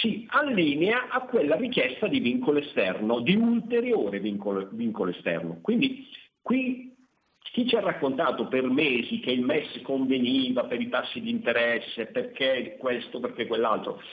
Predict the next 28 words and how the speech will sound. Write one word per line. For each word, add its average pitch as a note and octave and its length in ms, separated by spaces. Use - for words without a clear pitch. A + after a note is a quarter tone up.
ha G#3+ 240
semplicemente, E3+ 1120
eh, - 460
detto B2+ 440
delle B2 200
cose A2+ 280
che G2+ 220
tecnicamente C3+ 920
non D3+ 300
stanno F#2+ 440
in F2 160
piedi, E2 500
avrebbe C4 400
fatto E3 300
meglio A#2+ 300
a C3 60
dire B2+ 540
in A#2 120
modo G3+ 360
piuttosto - 540
semplice, B3 500
anche A3+ 200
legittimo, C3 720
che, - 680
eh, C3+ 440
stare B3+ 400
nella E3+ 680
comunità, E3 680